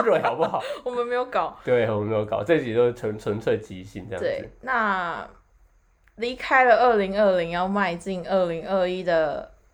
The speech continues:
Speaker 2: 第一件事情，当然就是过年嘛。初几，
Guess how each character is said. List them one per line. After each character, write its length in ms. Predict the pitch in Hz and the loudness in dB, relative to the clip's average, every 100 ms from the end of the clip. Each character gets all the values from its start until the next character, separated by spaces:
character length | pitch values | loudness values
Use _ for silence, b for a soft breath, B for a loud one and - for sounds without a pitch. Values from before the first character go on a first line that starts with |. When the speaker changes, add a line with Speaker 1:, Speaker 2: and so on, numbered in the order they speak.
| - | -10
Speaker 2:
第 140 | 285 | -4
一 40 | 254 | 0
件 160 | 247 | 0
事 140 | 254 247 | 0 -6
情， 220 | 196 170 | -4 -2
当 100 | 180 | -2
然 140 | 165 | -2
就 100 | 170 | -4
是 100 | 185 | -8
过 240 | 180 175 - | -6 -6 -6
年 180 | - - | -10 -14
嘛。 260 | 208 107 - b b - | -10 -10 -12 b b -18
初 260 | - 269 269 | -10 -8 -8
几， 300 | - 151 | -14 -18